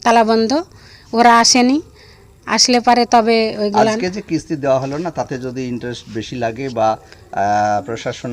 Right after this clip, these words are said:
Speaker 2: বা সরকারের দিক থেকে যদি কোনো চাপ আসে?
Speaker 1: মেয়েরা, মেয়েরা সেটা আন্দোলন করবে যে কেন আমরা দিব, আমরা তো এসেছি, একজনে কি আসতে পারেনি এই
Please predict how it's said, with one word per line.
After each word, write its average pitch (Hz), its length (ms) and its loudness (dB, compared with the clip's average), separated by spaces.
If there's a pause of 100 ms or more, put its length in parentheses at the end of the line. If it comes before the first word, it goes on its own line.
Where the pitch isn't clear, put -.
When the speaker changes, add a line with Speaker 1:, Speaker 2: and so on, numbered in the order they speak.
(120)
Speaker 2:
বা 113 60 -4 (100)
সরকারের 110 360 -6
দিক - 160 -16
থেকে 139 220 -16
যদি 113 200 -14
কোনো 107 200 -8
চাপ 95 200 -4
আসে? 101 160 -6
Speaker 1:
মেয়েরা, 349 260 6 (320)
মেয়েরা 349 340 6
সেটা 349 200 4 (140)
আন্দোলন 349 380 8 (100)
করবে 349 260 6 (340)
যে 247 60 2 (100)
কেন 339 120 6 (140)
আমরা 302 240 8
দিব, 254 120 4 (420)
আমরা 294 280 8
তো 381 40 6 (100)
এসেছি, 370 300 2 (400)
একজনে 330 380 6
কি 381 140 4
আসতে 339 240 2
পারেনি 415 300 8 (240)
এই 262 60 6